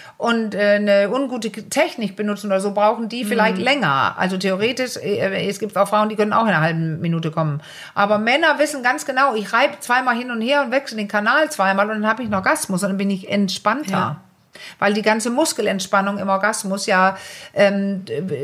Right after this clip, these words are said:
Speaker 1: so toll ist. Und das sagen auch Männer, auch die pornoabhängig sind, wenn die das denn sind. Also die sagen, "Das bestimmt
Speaker 2: Ja.
Speaker 1: mein Leben."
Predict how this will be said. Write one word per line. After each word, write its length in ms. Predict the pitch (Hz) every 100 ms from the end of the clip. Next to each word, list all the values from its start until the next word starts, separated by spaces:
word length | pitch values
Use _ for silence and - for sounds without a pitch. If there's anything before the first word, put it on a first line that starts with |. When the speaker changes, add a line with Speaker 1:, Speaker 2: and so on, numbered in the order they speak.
| 156
Speaker 1:
so 180 | 226 208
toll 280 | 262 339 320
ist. 140 | 196
Und 80 | 208
das 220 | 208 -
sagen 400 | 247 302 370 220
auch 220 | - 185
Männer, 420 | 185 180 180 214 127
auch 160 | 233
die 180 | - 226
pornoabhängig 1000 | 190 233 240 226 - - - 190 180 175
sind, 240 | 190 180
wenn 140 | 180 175
die 100 | 175
das 180 | 165 160
denn 160 | 160
sind. 380 | 156 160 139 143
Also 200 | - 175
die 120 | 180
sagen, 400 | 175 185 190 214
"Das 140 | 196 190
bestimmt 280 | 175 190 190
Speaker 2:
Ja. 40 |
Speaker 1:
mein 160 | 196 208
Leben." 380 | 277 285 170